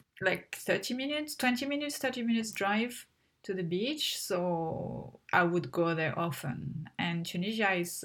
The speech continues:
enjoys quite a warm weather, at least half of the year, so I would go a lot to the sea. So, um, that's something that is really important for me. <laughs> And why am I sharing this? It's because as,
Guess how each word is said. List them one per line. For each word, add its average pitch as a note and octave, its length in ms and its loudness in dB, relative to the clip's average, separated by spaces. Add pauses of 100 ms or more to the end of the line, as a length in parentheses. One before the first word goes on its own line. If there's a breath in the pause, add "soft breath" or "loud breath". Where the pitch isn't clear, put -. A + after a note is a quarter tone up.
(100)
enjoys F#3 500 2
quite F#3 240 0
a F3+ 80 4
warm F3 420 2
weather, F3+ 560 2 (480 loud breath)
at - 160 0
least A3 380 -2
half G3 460 -2
of F3+ 160 -4
the F3 80 0
year, E3 520 0 (340 loud breath)
so F#3+ 260 -2
I F3+ 220 0
would E3 200 -2 (320)
go D#3 240 -2
a D#3+ 40 0
lot - 380 -2 (440)
to F3 120 -6
the D#3 120 -2
sea. - 400 -6 (340)
So, - 300 -4
um, E3 460 -4 (340)
that's G3+ 240 8
something F#3+ 420 2
that F3+ 140 4
is F3 240 -2
really F3 220 4
important F3+ 500 -2
for - 120 -6
me. G3+ 320 0 (140)
<laughs> - 120 0
And G#3+ 200 8
why G#3+ 180 10
am G#3+ 160 6
I G3+ 60 8
sharing G#3 480 4
this? - 520 0 (680 loud breath)
It's A#3 400 -2 (360)
because G#3+ 380 4
as, G3 400 0